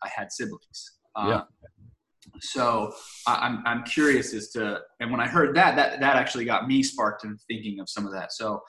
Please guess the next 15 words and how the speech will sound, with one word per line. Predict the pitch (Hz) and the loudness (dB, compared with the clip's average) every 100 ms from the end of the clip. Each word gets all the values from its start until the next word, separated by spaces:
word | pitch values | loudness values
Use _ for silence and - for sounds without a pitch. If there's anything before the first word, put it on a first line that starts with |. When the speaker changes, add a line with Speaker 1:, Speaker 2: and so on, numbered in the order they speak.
| - 147 | -6 2
Speaker 1:
yeah, | 131 | 4
that's | 123 - | 4 0
my | 120 | -6
question. | - 98 - - - _ _ _ _ 214 | -6 -8 -8 -14 -18 _ _ _ _ 2
Speaker 2:
Yeah. | 175 117 | 2 2
So | 180 | 0
I | 151 | 2
think | 202 - | 0 0
it's | - | 2
interesting | 175 135 123 107 | 2 2 0 0
because | 101 120 104 95 - | 4 6 6 4 2
I | 117 | 4
look | 123 - | 2 4
back | 117 110 - - _ _ _ 110 | 4 4 0 -20 _ _ _ -12
in, | 107 | -10